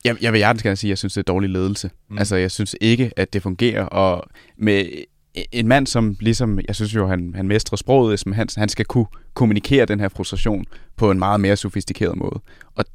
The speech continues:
Speaker 1: d-, det her med at smække med dørene og sådan, vi forstår jo godt, at det ikke er godt, at vi har tabt til, tabt til Hillerød. Øh, vi har ambitioner om at rykke op. Det, det kunne sagtens have foregået på en mere elegant måde, og også på en måde, hvor det havde haft en stærkere virkning hos, øh, spillergruppen.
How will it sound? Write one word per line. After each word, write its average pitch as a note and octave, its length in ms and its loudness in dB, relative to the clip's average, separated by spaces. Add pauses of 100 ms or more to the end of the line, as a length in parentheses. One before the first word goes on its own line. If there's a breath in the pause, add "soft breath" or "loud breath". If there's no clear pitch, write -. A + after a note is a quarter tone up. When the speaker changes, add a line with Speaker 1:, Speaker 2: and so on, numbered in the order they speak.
(180)
Speaker 1:
d-, A2 40 -8 (100)
det C3 80 6
her A#2+ 100 4
med A2 120 4
at G#2 80 2
smække A2 420 0
med G#2+ 120 -2
dørene F#2+ 380 2
og F2 80 -4
sådan, G2 180 -4 (180 soft breath)
vi G2 100 -2
forstår A2 360 0
jo F#2+ 100 -2
godt, F#2+ 260 -4
at - 120 -2
det G2+ 60 6
ikke F#2+ 200 4
er G2+ 40 2
godt, F#2+ 220 2
at G2 120 -4
vi G2 100 -2
har F#2+ 120 0
tabt F#2 300 0
til, F2+ 560 -4
tabt G2+ 220 -2
til A2+ 100 -4
Hillerød. A2+ 440 4 (360 soft breath)
Øh, G2 180 2
vi G2+ 40 0
har G2+ 100 2
ambitioner G2 420 0
om G2 100 2
at F#2+ 60 -2
rykke F#2+ 220 2
op. G#2+ 100 4 (800 soft breath)
Det, - 160 -4
det B2 160 2
kunne A#2 200 2
sagtens A#2 320 4
have G#2 100 4
foregået G2+ 380 2
på G#2+ 80 -2
en F#2+ 80 0
mere G#2+ 140 4
elegant G#2 380 2
måde, G2+ 300 4 (160)
og F#2+ 120 2
også A#2 220 4
på A#2+ 80 0
en A2 80 2
måde, G2 200 2
hvor G2+ 140 0
det F#2+ 140 -4
havde F2+ 340 0 (240)
haft - 260 -2
en G2+ 80 0
stærkere A2 480 2
virkning F#2 400 -2 (100)
hos, G2 300 -6
øh, - 80 -6 (200)
spillergruppen. F#2+ 580 -4